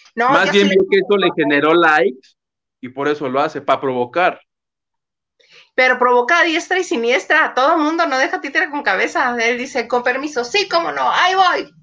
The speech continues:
Speaker 1: cómo no". Yo sí le creo, yo sí le creo
Speaker 2: ¿Sí?
Speaker 1: porque ya, pues sí, mira,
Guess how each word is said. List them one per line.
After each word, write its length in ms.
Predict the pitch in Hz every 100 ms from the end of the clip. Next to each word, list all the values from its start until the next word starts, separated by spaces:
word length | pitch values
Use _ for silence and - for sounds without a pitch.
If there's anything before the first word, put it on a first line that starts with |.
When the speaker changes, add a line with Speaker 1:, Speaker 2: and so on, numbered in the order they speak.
| -
Speaker 1:
cómo 360 | 359 539 349
no". 380 | 403 403 247 - _ _ _ _ _ _ _ _ _ _ _ _ _
Yo 180 | 254 311 440
sí 80 | 539
le 60 | -
creo, 360 | 175 156 160 _
yo 200 | 233 277
sí 120 | - 359
le 120 | 349
creo 120 | 330 -
Speaker 2:
¿Sí? 60 | 269
Speaker 1:
porque 200 | - 240
ya, 640 | 240 262 294 - - - _
pues 180 | 359 359
sí, 100 | 427 427
mira, 380 | 349 233 - -